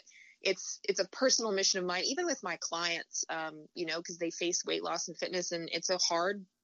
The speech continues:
a hard topic for a lot of people. And I'm like, "No, like, you can change anything.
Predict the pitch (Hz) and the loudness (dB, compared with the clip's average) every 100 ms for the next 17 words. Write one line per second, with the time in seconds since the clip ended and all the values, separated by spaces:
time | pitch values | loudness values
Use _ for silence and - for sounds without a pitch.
0 | _ - 202 196 233 - 311 - 202 170 | _ -4 -2 0 -2 -2 -4 -6 -6 -6
1 | 160 156 - 165 160 160 180 180 175 165 | -4 -6 -8 -8 -8 -8 -6 -6 -6 -4
2 | 185 233 208 175 - - - - - _ | -2 0 2 2 0 -10 -10 -12 -16 _
3 | - 170 208 302 302 208 202 175 190 165 | -10 -2 4 6 6 2 0 0 0 0
4 | 147 - 156 185 - 147 135 | -2 -2 0 0 -2 -4 -6